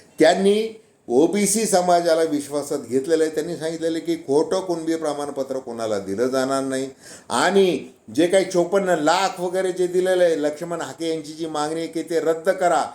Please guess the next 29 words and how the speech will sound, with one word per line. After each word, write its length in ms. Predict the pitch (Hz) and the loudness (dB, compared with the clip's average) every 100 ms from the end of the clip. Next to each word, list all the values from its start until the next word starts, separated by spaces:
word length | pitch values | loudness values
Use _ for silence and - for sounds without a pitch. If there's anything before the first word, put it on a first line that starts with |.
| - _ _ | -16 _ _
तर 140 | 143 143 | -2 -2
ते, 400 | - 156 147 - | -2 -2 -2 -4
त्याच्यासंबंधी 800 | 139 - 160 156 160 151 147 143 | -6 -4 -4 -4 -4 -4 0 2
लेखी 300 | 180 185 202 | 0 -2 -2
द्या 260 | 180 160 135 - _ 131 | 2 2 0 -8 _ -8
वगैरे, 340 | 143 175 160 | 0 2 2
हे 120 | 185 | 0
सगळं 280 | 180 180 185 | 0 -4 -2
जे 120 | 170 | -4
बोललेलं 520 | 151 151 151 147 147 | -2 0 2 4 4
आहे, 240 | 127 107 123 - _ - | 2 0 -4 -12 _ 0
याच्यासंबंधी 800 | 131 147 190 196 202 196 202 202 | 0 2 2 2 0 0 -2 0
त्यांना 300 | 196 196 190 | 0 2 0
कसं 300 | 190 185 190 | -2 -2 0
समजावून 540 | 190 180 175 175 160 | 2 2 4 2 2
सांगायचं, 640 | 147 135 131 117 107 107 110 - _ 98 | -2 -2 2 0 0 -6 -8 -14 _ 0
यासाठी 800 | 120 180 185 165 156 170 175 180 | 4 4 4 0 0 2 2 2
मंत्रिमंडळ, 1040 | 147 139 139 151 156 143 143 147 160 135 | -2 -4 -2 -2 0 -2 -2 2 4 2
म्हणजे 300 | 120 123 131 | -2 -2 0
जवळपास 340 | 143 143 143 | 0 0 -4
निम्म 380 | 143 151 165 175 | -4 -6 0 2
मंत्रिमंडळ 720 | 170 156 151 147 135 127 120 113 - - _ | 2 -2 -2 -2 -2 -2 0 -2 -4 -18 _
हे 60 | 156 | 2
इकडे 380 | 156 131 170 196 | 2 4 4 4
येणार 300 | 208 208 151 | 4 2 2
आहे, 100 | - - | -4 -12
कुठे, 480 | 147 170 175 175 175 _ _ - | -8 -2 -2 -4 -12 _ _ -10
अ, 40 | 120 113 107 127 127 | -2 -2 -2 -6 -8
वडीगुद्रीला, 760 | 120 170 202 185 156 127 98 | 6 6 8 6 4 2 0